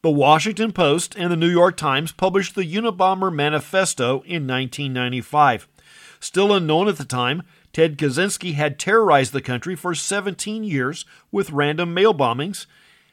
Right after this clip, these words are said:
agreed to stop if the work was given national press. The F B I agreed to the idea. It in fact led to a tip that resulted in an arrest within a year. The content of the thirty thousand word article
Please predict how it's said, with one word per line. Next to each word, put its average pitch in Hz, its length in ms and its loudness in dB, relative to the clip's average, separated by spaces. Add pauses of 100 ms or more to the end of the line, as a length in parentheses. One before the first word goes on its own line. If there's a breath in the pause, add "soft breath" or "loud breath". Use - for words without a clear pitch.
agreed 143 500 -4
to 190 100 -2
stop 175 460 2
if 165 160 -6
the 147 100 -4
work 147 500 -2
was 147 340 -2
given 139 340 -4
national 113 480 -8
press. 180 480 0 (400 loud breath)
The 120 160 -10
F 160 180 -8
B 185 160 -6
I 170 140 4
agreed 156 500 -2
to 131 80 -8
the 131 160 0
idea. 120 520 0 (440 soft breath)
It 123 140 -8
in 165 100 -2
fact 165 340 0
led 170 320 4
to 208 120 2
a 202 60 2
tip 160 320 -2
that 160 140 -2
resulted 156 540 0
in 139 200 -6
an 139 100 -4
arrest 127 580 -2
within 123 440 -6
a 120 40 -4
year. 127 440 0 (640 soft breath)
The 120 100 -8
content 180 560 -2
of 147 140 -2
the 143 100 0
thirty 170 340 -2
thousand 151 440 4
word 147 220 2
article 151 480 2